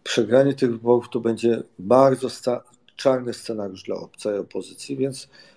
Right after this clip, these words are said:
miejmy nadzieję, że jednak opozycja demokratyczna uzyska poparcie mieszkańców Polski, bo to nie od tej opozycji zależy, tylko od poparcia mieszkańców Polski.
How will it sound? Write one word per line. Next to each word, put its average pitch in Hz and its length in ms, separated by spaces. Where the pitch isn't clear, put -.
miejmy 147 280
nadzieję, 117 420
że 120 140
jednak 110 420
opozycja 107 360
demokratyczna 104 880
uzyska 117 640
poparcie 95 520
mieszkańców 85 580
Polski, - 420
bo 120 120
to - 140
nie 117 180
od - 100
tej - 120
opozycji - 400
zależy, 87 260
tylko - 160
od - 100
poparcia - 460
mieszkańców - 480
Polski. - 440